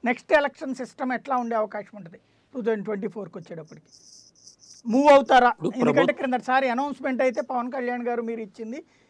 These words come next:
Speaker 1: "రెండు వేల ఇరవై నాలుగు ఎన్నికలకి కలిసి వెళ్ళబోతున్నాం,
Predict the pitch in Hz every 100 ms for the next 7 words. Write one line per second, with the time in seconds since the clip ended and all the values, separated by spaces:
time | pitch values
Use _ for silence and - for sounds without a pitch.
0 | _ - 240 285 269 262 247 254 254 247
1 | 240 226 240 247 226 254 240 233 233 247
2 | 233 226 226 220 220 240